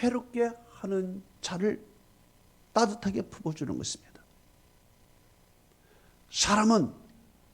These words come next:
따뜻한 사람이 있고 차가운 사람이 있습니다.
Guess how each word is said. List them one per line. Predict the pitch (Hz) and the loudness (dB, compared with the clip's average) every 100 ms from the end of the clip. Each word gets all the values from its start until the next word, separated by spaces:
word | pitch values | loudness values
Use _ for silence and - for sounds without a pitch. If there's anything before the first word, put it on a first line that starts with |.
| - - _ _ - | -20 -20 _ _ -4
따뜻한 | 254 285 294 - 240 | 4 4 4 0 0
사람이 | - 208 196 | 0 0 0
있고 | 190 - 190 170 - - - - - - | 0 2 0 0 -10 -20 -20 -20 -20 -10
차가운 | - - - 269 | -6 -6 -4 -2
사람이 | 247 - 170 165 | -2 -4 -6 -6
있습니다. | 160 - - - | -6 -12 -16 -20